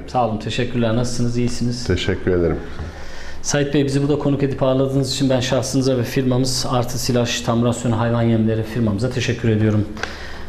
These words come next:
Speaker 1: Sait Bey, çalışmamızdan, faaliyetlerimizden bahsedeceğiz. Bin dokuz yüz doksan yedi yılında başlayan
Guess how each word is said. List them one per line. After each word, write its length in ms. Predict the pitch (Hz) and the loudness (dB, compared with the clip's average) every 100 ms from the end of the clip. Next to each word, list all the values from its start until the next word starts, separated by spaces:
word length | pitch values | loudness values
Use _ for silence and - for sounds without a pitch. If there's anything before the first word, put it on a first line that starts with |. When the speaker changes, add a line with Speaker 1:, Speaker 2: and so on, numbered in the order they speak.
| - | -4
Speaker 1:
Sait 360 | - 151 151 | 0 0 2
Bey, 180 | 143 117 | 0 0
çalışmamızdan, 600 | - 147 - 127 123 135 | 0 0 0 0 2 0
faaliyetlerimizden 720 | 156 135 117 117 117 123 165 | 2 2 2 0 0 2 2
bahsedeceğiz. 540 | 143 131 139 135 113 117 | 2 0 0 0 0 2
Bin 100 | 131 | 0
dokuz 160 | 123 | 0
yüz 100 | 127 | 0
doksan 280 | 131 - 135 | 0 0 0
yedi 280 | 127 127 143 | 0 2 2
yılında 320 | 139 120 110 | 2 2 2
başlayan 480 | 127 127 - 117 | 2 0 0 2